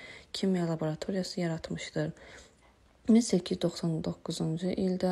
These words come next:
dərslik kimi qələmə aldığı Kifayətül Ətfal kitabında o göy cisimlərinin yerləşməsi və günəş tutulmaları haqqında cədvəllər tərtib etmişdir. Alim kimya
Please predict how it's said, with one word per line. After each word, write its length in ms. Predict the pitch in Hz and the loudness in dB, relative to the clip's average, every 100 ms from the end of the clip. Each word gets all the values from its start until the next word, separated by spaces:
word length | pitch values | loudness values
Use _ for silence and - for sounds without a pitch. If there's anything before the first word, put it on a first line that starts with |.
| 185 185 | 0 0
dərslik 400 | 170 - - 185 | -4 -4 -12 -12
kimi 240 | - 165 | -4 -4
qələmə 440 | 160 165 165 160 - | -2 -2 0 -2 -2
aldığı 460 | 170 165 160 165 165 - - - | -2 -2 -2 -2 -2 -4 -20 -18
Kifayətül 720 | - - 175 165 160 - 180 - | -14 -6 -2 0 -2 -4 -8 -6
Ətfal 480 | - - - 170 170 - - | -10 -10 -6 -4 -4 -10 -20
kitabında 600 | - - 165 160 160 - | -10 -4 -2 -2 -2 0
o 80 | 208 | 0
göy 260 | 202 190 180 | 2 0 0
cisimlərinin 640 | - 175 160 160 160 165 | -4 -4 -2 -2 -2 -2
yerləşməsi 680 | 160 156 151 - 170 - - | -2 -2 -2 -4 -6 -4 -2
və 80 | 214 196 | -2 -2
günəş 380 | 196 180 180 - | 0 0 0 -4
tutulmaları 640 | - - 165 160 160 160 | -10 -4 -2 0 0 0
haqqında 380 | 160 156 - 202 | -2 -4 -4 -6
cədvəllər 560 | 196 175 - 160 151 160 | -2 -4 -2 -2 -2 -4
tərtib 520 | - 160 160 - - - | -4 -6 -6 -8 -8 -6
etmişdir. 720 | 165 - 160 - - 160 - - - - - | -6 -4 -6 -6 -6 -6 -8 -18 -18 -16 -4
Alim 380 | - 180 185 233 | 2 4 4 2
kimya 540 | - - 185 175 165 | 0 0 2 2 0